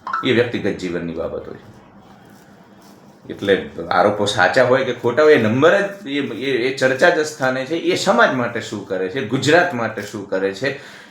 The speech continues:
એ જ્યાં રહે છે, આસપાસના વિસ્તારમાં તે, ત્યાંના લોકો માટે નરેશ પટેલ શું કરે છે, એ વધુ મહત્વ.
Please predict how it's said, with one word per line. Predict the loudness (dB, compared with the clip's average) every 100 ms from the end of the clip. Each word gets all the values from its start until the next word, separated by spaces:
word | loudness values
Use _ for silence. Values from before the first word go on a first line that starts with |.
| 0
એ | 2
જ્યાં | 4 4 4
રહે | 2 0 2
છે, | 0 0 2
આસપાસના | 2 2 2 2 2 0 0
વિસ્તારમાં | 0 0 2 4 4 2 0 -2
તે, | -2 -2 -2 -8 -6
ત્યાંના | -2 2 2
લોકો | 4 4 6 4
માટે | 4 2
નરેશ | 0 -2 -2 -6
પટેલ | -6 -6
શું | -6 -6
કરે | -2 -2
છે, | -4
એ | -2
વધુ | 2 2 0
મહત્વ. | -4 -6 -8